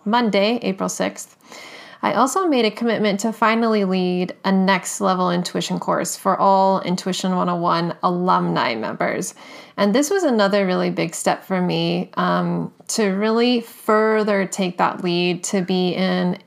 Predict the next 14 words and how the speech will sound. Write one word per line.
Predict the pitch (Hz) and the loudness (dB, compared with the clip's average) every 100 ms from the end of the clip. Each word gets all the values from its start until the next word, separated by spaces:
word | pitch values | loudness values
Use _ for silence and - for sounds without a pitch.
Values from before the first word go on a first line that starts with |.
| - _ | -20 _
an | 190 185 | -4 -2
even | 208 208 214 190 | -2 0 0 2
more | 175 | 0
expanded | 175 - 185 185 185 175 | -2 -4 0 0 0 0
leadership | 180 170 170 190 - | 0 0 -2 -4 -4
role | 180 170 165 | -2 0 0
that | 170 | 0
I | 170 180 | 2 2
know | 185 185 | 0 0
that | 185 | 0
I'm | 180 175 | 0 0
here | 180 175 | -2 -2
to | - | -4
play | 190 262 233 170 185 | -2 2 2 2 -2